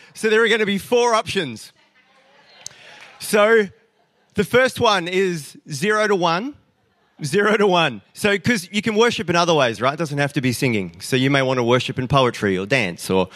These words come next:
something else. We, we don't know, but you could have a, a key thought there. Number two is two. Number three is three songs. Number four is four songs or more.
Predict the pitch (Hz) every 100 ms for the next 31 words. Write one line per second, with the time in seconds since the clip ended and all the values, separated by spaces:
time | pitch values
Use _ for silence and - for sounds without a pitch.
0 | - - - 131 123 127 104 98 110 104
1 | 113 131 147 104 95 95 - - 107 127
2 | 110 104 110 104 - 113 - 123 110 113
3 | 107 98 87 - - - 139 131 131 151
4 | 156 208 - - - - 127 123 113 -
5 | - _ - 110 107 175 - _ - 123
6 | - - 131 147 165 135 127 117 - 113
7 | 110 - 101 113 - 117 113 - 139 131
8 | 120 110 - 131 135 127 127 117 117 104
9 | - 117 113 110 107 95 85